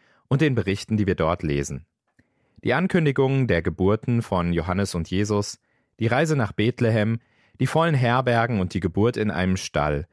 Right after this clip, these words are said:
die Hirten auf dem Feld und der Engelschor, der ihnen die Ankunft des Messias verkündet.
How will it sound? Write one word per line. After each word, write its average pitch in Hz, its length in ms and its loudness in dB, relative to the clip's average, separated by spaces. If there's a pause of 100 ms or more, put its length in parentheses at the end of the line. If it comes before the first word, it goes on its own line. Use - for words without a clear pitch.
(480)
die 92 60 0
Hirten 117 320 2
auf 90 160 -2
dem 82 160 -2
Feld 110 400 0
und 92 160 -2
der 90 160 0
Engelschor, 95 680 0
der 98 120 0
ihnen 92 260 0
die 82 140 -2
Ankunft 101 480 -2
des 101 120 -2
Messias 90 540 -2
verkündet. 76 640 -4